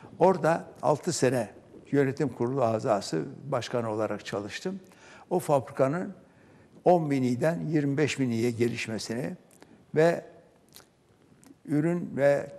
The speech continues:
karlılık bakımından da çok zor durumdan fevkalade bir duruma gelmesi sırasında,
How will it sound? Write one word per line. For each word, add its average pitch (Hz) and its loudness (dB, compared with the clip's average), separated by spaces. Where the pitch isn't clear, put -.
karlılık 139 4
bakımından 165 -2
da 120 -2
çok 208 -2
zor 151 8
durumdan 131 4
fevkalade 147 6
bir 131 2
duruma 131 4
gelmesi 143 4
sırasında, 143 2